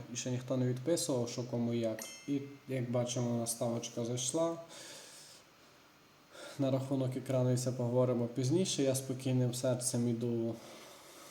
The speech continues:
у душ і відпочивати, тому що я заробив плюс чотири двісті.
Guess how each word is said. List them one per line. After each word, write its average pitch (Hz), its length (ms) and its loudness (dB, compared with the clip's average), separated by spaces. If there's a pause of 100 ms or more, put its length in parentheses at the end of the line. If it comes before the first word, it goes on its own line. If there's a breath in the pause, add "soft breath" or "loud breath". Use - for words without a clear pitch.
(140 loud breath)
у 127 40 -4
душ 151 360 2 (1700 loud breath)
і 135 80 -2
відпочивати, 117 840 -2
тому 117 200 -2
що 120 160 -6
я 117 320 0 (140)
заробив 120 540 0
плюс 120 360 -2
чотири 117 360 -2
двісті. 123 460 -2